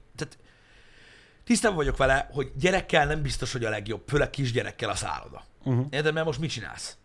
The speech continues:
Speaker 1: Medencézni nem viszed az egyéves gyereket. Jó, van, aki viszi. Én most nem viszem még. Ö, ráérek még fosni, hogy megfullad.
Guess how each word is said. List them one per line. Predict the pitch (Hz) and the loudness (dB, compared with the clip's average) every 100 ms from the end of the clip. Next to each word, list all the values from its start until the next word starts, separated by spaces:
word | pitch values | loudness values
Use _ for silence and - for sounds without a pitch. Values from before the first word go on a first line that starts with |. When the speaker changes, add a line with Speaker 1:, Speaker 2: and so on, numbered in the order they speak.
| - - - - - _ | -20 -20 -20 -20 -20 _
Speaker 1:
Medencézni | 180 202 175 185 156 156 | 2 4 4 2 0 2
nem | 143 | 0
viszed | 131 117 113 | 0 -2 -2
az | |
egyéves | 107 95 92 92 | -2 -6 -12 -12
gyereket. | 98 92 101 107 | -10 -10 -8 0
Jó, | 160 | 2
van, | 139 | 2
aki | 131 113 | 0 -2
viszi. | 98 - - | -8 -10 -10
Én | - 143 | -8 -6
most | 120 110 | -8 -10
nem | 85 | -12
viszem | 85 - - | -12 -14 -14
még. | 67 - - - - - - | -18 -20 -20 -20 -20 -20 -4
Ö, | 139 135 139 143 - - | 0 0 -2 -8 -18 -4
ráérek | 139 131 104 104 | 2 2 2 -6
még | 107 110 | -10 -8
fosni, | 123 - | -8 -8
hogy | 113 | -10
megfullad. | 107 95 113 87 | -10 -14 -12 -12